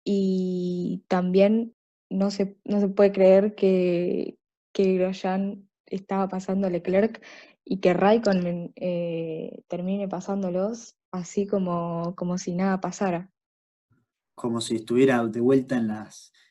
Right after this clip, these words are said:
Speaker 2: en las épocas de vieja gloria.
Speaker 1: Exacto.
Speaker 2: Hasta aquí ha llegado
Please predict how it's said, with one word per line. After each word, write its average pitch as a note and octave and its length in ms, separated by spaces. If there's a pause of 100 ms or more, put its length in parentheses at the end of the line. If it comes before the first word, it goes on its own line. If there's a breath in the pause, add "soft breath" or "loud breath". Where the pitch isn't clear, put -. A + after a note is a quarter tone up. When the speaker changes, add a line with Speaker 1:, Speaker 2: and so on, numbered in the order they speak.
(140)
Speaker 2:
en A2 80
las A2 200
épocas A2+ 320
de A2 100
vieja A#2 320
gloria. G2+ 500 (1160)
Speaker 1:
Exacto. F#3 520 (1160)
Speaker 2:
Hasta A#2+ 260
aquí D#3+ 160
ha D3 60
llegado C3 560